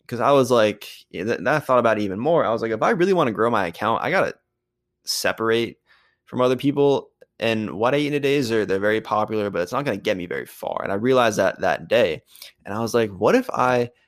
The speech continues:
took this massive jump, this massive leap of faith, and just started talking about eating disorder stuff,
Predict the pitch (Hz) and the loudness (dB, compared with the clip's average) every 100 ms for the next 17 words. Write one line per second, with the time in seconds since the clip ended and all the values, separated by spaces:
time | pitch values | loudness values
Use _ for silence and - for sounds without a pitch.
0 | _ - - 170 165 127 104 98 120 156 | _ -10 -2 0 0 0 0 0 0 0
1 | 151 92 - 90 76 98 95 95 110 147 | -4 -4 -4 -2 -2 -4 -6 -2 -2 -2
2 | 147 123 123 104 - 92 80 - 101 92 | -2 -2 -2 -4 -4 -4 -4 -8 -8 -6
3 | - 107 123 - - 110 110 101 95 85 | -2 -2 -2 -6 -4 -4 -4 -2 -2 -4
4 | 95 85 - - - - - - - | -8 -10 -8 -8 -8 -10 -10 -10 -10